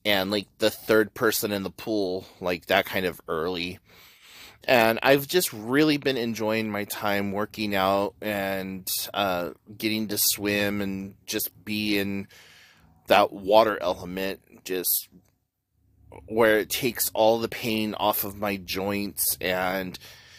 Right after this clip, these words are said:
it's something that is cathartic,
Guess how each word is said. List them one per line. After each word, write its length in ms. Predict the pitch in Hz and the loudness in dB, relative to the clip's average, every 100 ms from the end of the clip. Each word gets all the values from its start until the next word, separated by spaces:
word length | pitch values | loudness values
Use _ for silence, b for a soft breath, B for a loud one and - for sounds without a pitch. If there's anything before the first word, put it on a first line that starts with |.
| B B - | B B 0
it's 300 | 110 - - | 0 2 2
something 500 | 127 117 131 113 110 | 2 0 0 -2 0
that 240 | 107 104 | 2 0
is 460 | 95 104 101 98 95 - - | 0 0 0 0 -2 -6 -6
cathartic, 920 | - 95 - 123 110 110 113 113 | -4 -4 0 6 6 8 4 2